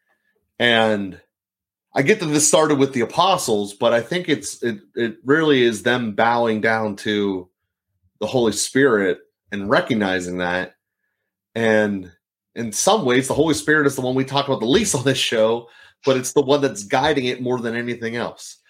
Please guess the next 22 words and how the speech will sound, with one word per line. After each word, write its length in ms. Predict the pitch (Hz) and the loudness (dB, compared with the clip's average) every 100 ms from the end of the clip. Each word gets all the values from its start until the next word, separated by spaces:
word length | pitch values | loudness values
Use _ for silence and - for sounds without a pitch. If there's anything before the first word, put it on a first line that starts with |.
| - - | -20 -4
So, 140 | 156 | 2
Father, 260 | 151 156 160 | 4 6 6
I 40 | |
want 140 | 190 208 | 4 0
to 60 | |
give 160 | 170 170 | 0 -2
you 160 | 170 | 0
a 40 | 151 | 0
chance 400 | - 156 147 143 | 0 2 2 0
to 320 | 143 120 110 - _ - | 0 2 0 -4 _ -6
discuss 520 | 131 - 151 147 - | -6 -2 2 2 2
that 220 | 131 113 | 0 0
here 300 | 120 117 113 | -4 -4 -4
as 140 | 110 | -4
we're 60 | 107 | -10
coming 300 | - 127 117 | -8 -8 -8
towards 340 | - 117 110 | -8 -8 -6
the 180 | 117 101 | -4 -6
conclusion 540 | 98 107 - 123 120 110 | -6 -14 -8 -6 -6 -8
of 80 | 101 | -8
today's 320 | 104 101 101 | -8 -6 -6
episode. 480 | 110 - - - | -6 -8 -18 -20